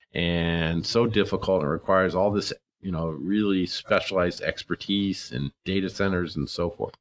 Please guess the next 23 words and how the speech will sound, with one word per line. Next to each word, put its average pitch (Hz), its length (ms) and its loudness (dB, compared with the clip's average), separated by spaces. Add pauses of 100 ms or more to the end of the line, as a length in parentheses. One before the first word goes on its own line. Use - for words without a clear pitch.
(220)
Uh, 85 260 0
on - 140 0
the 123 100 4
other 156 200 6
hand, 110 420 4 (380)
you 117 180 2
wanna 113 300 6 (440)
go 151 240 6
into 139 140 6
businesses 101 840 0
that 98 200 2
have 90 440 -2
tall, 131 440 4
uh, 95 160 4
that 101 220 4
have 98 120 2
short 160 240 4
walls. 98 320 2
You 117 120 4
wanna 113 240 6
build 127 500 4
tall 135 240 6
walls. 73 460 2